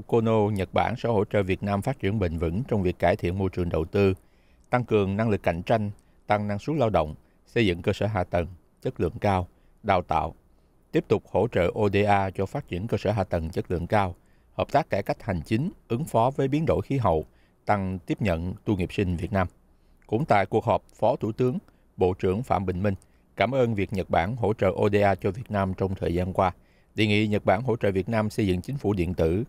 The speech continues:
cải cách hành chính công, xây dựng đô thị thông minh, hợp tác lao động. Ngoài ra, hai phía cũng trao đổi về các biện pháp hỗ trợ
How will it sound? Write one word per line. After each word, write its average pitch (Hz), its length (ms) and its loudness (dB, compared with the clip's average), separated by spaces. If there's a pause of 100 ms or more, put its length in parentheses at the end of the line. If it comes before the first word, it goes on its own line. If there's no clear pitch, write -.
cải 85 140 2
cách 117 160 -2
hành 85 200 -4
chính 113 240 -6
công, 98 220 2 (440)
xây 120 200 0
dựng 92 200 2
đô 101 140 4
thị 90 200 -2
thông 104 200 -2
minh, 92 220 -2 (180)
hợp - 100 -8
tác 120 160 2
lao 101 120 0
động. 78 200 -4 (600)
Ngoài 90 140 2
ra, 98 160 4
hai 104 180 0
phía 113 340 -2
cũng 95 200 -4
trao 107 160 2
đổi 87 220 0
về 113 120 -2
các 120 180 -2
biện 104 180 -4
pháp 131 200 -6
hỗ 95 140 2
trợ 82 260 2